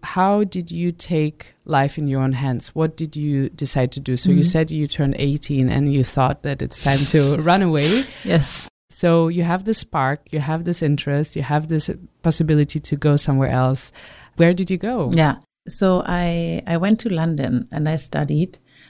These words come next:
Speaker 2: And I had the opportunity to do that. And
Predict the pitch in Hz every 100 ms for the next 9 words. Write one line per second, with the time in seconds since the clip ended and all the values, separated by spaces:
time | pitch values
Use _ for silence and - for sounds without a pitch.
0 | _ - 156 151 151 165 - 135 - 160
1 | 156 147 156 156 147 - - 151 156 143
2 | 147 190 - - - 151 147 143